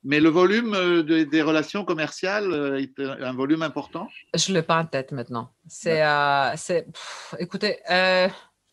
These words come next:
Speaker 2: par exemple, dans l'embargo, ça, ça, ce sont des informations que je, je peux vous donner comme ça. Je sais qu'elles sont confirmées, mais, euh, je suis juste journaliste, alors je peux dire.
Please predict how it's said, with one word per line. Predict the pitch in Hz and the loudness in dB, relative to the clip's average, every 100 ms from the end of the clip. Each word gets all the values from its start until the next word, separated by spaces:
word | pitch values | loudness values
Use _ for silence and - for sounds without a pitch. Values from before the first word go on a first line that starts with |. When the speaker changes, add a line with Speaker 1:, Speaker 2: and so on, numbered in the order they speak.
| _ _ _ - _ - _ _ - | _ _ _ -20 _ -20 _ _ -4
Speaker 2:
par | - 214 | 2 2
exemple, | 214 220 233 214 196 | 2 4 2 2 0
dans | 185 190 | 0 2
l'embargo, | 190 185 196 180 202 180 - - | 2 2 0 2 2 0 -4 -18
ça, | 165 - | -12 -10
ça, | 175 202 | -2 -2
ce | 202 - - | -2 -6 -8
sont | 170 190 | -6 -4
des | 180 165 | -4 -2
informations | 160 175 170 160 - 196 | -2 -2 -2 -2 -2 -4
que | 185 175 | -2 -4
je, | 156 156 143 143 139 | -2 -2 -2 -2 -2
je | 143 - | -6 -6
peux | 165 | -6
vous | 147 | -4
donner | 147 156 156 147 | -4 -4 -4 -4
comme | 156 | -6
ça. | - 220 226 | 0 2 4
Je | 196 | 0
sais | 175 185 | -2 -4
qu'elles | 170 160 | -6 -8
sont | - 143 135 131 | -6 -4 -4 -4
confirmées, | 160 156 170 160 170 247 285 | -2 -2 -2 0 2 2 2
mais, | 147 170 165 | 0 0 2
euh, | 160 151 143 139 139 135 131 127 117 101 120 | 2 2 0 0 -2 -2 -2 -2 -6 -8 -8
je | 131 | -8
suis | 151 165 | -6 -6
juste | 151 185 180 151 | -4 -4 -6 -6
journaliste, | 151 170 165 175 175 | -6 -4 -2 -2 -4
alors | 170 151 | -4 -4
je | - | -6
peux | - | -8
dire. | 151 190 | -4 -2